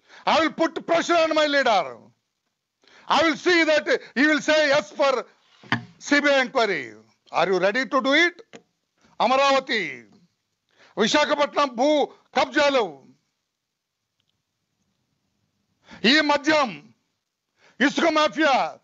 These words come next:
కొత్త లారీలు కొంటాలు, రెడీయా? ఇళ్ల పట్టాలు, ఇదొకటి అసలు ఉందండి. ఇళ్ల స్థలాల గురించి ఇదో పెద్ద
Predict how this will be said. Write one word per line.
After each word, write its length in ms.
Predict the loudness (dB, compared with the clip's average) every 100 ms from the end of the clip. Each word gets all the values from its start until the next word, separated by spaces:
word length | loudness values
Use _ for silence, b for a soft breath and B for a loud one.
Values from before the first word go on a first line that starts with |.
| _ _ _ _ -4
కొత్త 320 | -2 0 0
లారీలు 440 | 2 2 2 0
కొంటాలు, 760 | 0 -2 0 0 2 -2 -6 -18 _ _ -10
రెడీయా? 440 | -4 0 0 0 -6 _ _ _ _ _ _ _ _ _ _ _ _ _ _ _ _ _ B B 0
ఇళ్ల 280 | 2 2 0 0
పట్టాలు, 420 | 0 0 0 -2
ఇదొకటి 280 | -2 -2 -2
అసలు 280 | -2 -2 -2
ఉందండి. 440 | -2 -4 -6 -16 _ b b -2
ఇళ్ల 260 | 0 2
స్థలాల 400 | 0 0 2 0
గురించి 240 | 0 -6 -4
ఇదో 180 | -2
పెద్ద 720 | 0 0 2 2 2 0 -2